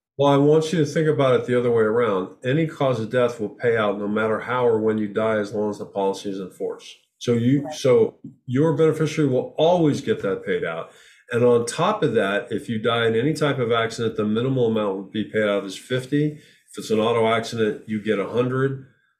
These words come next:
Speaker 1: And if it's common carrier, you get two fifty. So if I die in an auto accident, four hundred and fifteen thousand six hundred sixty-nine dollars will be paid out to Helen's beneficiary.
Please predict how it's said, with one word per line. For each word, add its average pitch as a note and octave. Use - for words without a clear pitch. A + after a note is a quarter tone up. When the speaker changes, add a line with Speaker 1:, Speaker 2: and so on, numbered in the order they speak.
Speaker 1:
And A2
if G#2+
it's A2
common G#2+
carrier, G#2+
you G2+
get G#2
two G#2+
fifty. -
So A2+
if G#2
I B2
die C#3+
in D3+
an C#3+
auto C#3+
accident, G2+
four D#3
hundred C#3
and A2
fifteen C3+
thousand A#2
six -
hundred A#2+
sixty-nine G#2+
dollars G2+
will A2
be G2
paid G#2+
out G2
to G2
Helen's G2
beneficiary. F#2+